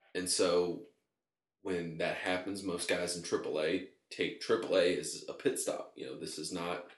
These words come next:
I don't necessarily want to be here, but this is the next step in my end goal. Um, so maybe,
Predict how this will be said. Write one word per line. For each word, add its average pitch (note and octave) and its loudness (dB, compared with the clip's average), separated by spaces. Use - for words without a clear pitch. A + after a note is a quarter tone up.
I G#2+ 8
don't G#2 6
necessarily F#2+ 2
want F#2 0
to F#2 -6
be F#2+ 2
here, F2 2
but E2+ -4
this F2+ -2
is E2+ -10
the F2 -4
next - -4
step F2+ 0
in E2 -4
my E2 -8
end C#2 -8
goal. - -8
Um, D2 -10
so - -6
maybe, D#2+ -6